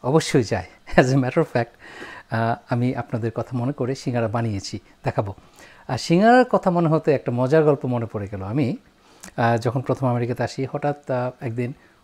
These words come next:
অনেক সিঙ্গারা খেতে মন চাইলো। তখন সিঙ্গারা বানানো, <laughs> বানানো জানি না, আর তখন YouTube নাই, কাজেই কোত্থেকে বানাবো, কীভাবে বানাবো? পরে আন্তাজে আন্তাজে বানালাম।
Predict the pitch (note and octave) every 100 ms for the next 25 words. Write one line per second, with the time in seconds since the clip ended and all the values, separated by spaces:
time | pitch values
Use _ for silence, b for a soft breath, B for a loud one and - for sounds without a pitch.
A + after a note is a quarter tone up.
0 | _ - G#3+ A3 - F#3+ D#3+ C#3 B2+ A#2+
1 | A2+ - F#2+ G2 - _ _ b b b
2 | b b _ - - C#3+ D#3 C3 D3 C3+
3 | B2+ B2 B2 C3+ A#2+ C#3 A2+ D#3+ A#2+ B2
4 | C3+ E3 F3 B B - B2 C#3 B2 D3
5 | D3+ B2+ A2+ A2 G2 C#3 D3+ C#3 - b
6 | b _ - F#3+ F3+ D3+ B2+ A#2 - F#3+
7 | F3 B2+ G#2+ G2+ - b b b b _
8 | E3+ G3+ G3 F#3+ F3+ E3 D3 D3+ C#3 B2
9 | C3 C#3+ G3+